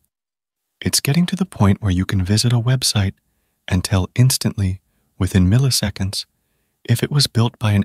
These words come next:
A I agent, because they all default to the statistical average of design. They regress to the mean. But today, I want to show you how to break out of that loop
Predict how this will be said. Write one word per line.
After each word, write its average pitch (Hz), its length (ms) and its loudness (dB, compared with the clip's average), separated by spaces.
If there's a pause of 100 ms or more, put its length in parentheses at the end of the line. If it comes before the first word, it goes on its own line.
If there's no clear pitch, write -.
A 123 160 4
I 127 260 2
agent, 95 380 -2 (540)
because 95 300 0
they 101 180 2
all 117 200 0
default 123 460 -2
to - 100 -4
the 104 100 -4
statistical - 840 -4
average 98 380 -2
of 104 100 -2
design. 98 520 -2 (1000)
They 90 160 2
regress 92 500 0
to - 120 -4
the 95 80 2
mean. 98 360 0 (1000)
But - 180 -6
today, 104 520 0 (760)
I 127 100 2
want 170 200 2
to 151 60 2
show - 200 -2
you 123 180 4
how 104 140 0
to 98 80 0
break 113 360 -2
out 120 140 0
of 107 100 -6
that - 220 -2
loop 104 300 -2